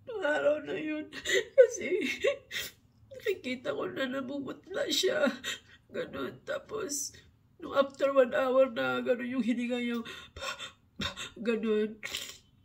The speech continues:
biglang dumalang yung hininga niya. Parang dumalang yung hininga niya, gumanon. Parang dumadalang.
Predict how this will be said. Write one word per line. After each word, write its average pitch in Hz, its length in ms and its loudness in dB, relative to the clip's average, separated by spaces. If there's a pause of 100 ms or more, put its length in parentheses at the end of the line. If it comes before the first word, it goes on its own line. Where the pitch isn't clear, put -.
(200)
biglang 202 480 -4
dumalang 214 560 -2
yung 233 160 0
hininga 214 480 0
niya. 180 240 -6 (320)
Parang - 560 -8 (1800)
dumalang 185 480 -2
yung 214 240 -2
hininga 190 320 -6
niya, 180 160 -10
gumanon. - 560 -14 (320)
Parang - 400 -10
dumadalang. - 880 -10